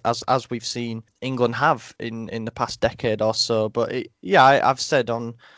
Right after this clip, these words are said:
on here before, I think it's like a Shakespeare play in a way. You, you have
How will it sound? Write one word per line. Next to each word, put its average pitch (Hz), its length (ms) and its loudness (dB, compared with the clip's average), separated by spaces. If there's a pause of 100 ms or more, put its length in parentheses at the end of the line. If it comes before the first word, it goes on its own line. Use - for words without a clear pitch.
(140)
on 120 160 -2
here 120 200 -2
before, 123 420 2
I 113 80 2
think - 420 -8
it's - 220 -12
like 117 220 -6
a - 20 -10
Shakespeare 120 560 -2
play 110 300 -2
in 110 80 -6
a 110 40 -6
way. 110 160 -2
You, 107 300 -8
you 117 160 -10
have 113 380 -4